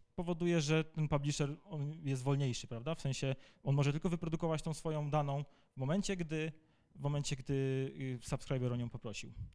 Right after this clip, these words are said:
No i jak się, jak się pewnie domyślacie, reaktywne streamy troszeczkę na tym bazują. Mianowicie to jest to i to.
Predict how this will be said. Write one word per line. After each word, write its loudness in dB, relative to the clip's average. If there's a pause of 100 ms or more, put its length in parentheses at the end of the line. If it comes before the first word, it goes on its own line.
(120)
No 6
i 10
jak 6 (100)
się, 2
jak 0
się 4
pewnie 8
domyślacie, 6 (720)
reaktywne 6
streamy 4 (440)
troszeczkę 4
na 2
tym 2
bazują. 0 (400)
Mianowicie 4 (180)
to 0
jest 0
to 4
i 6
to. -2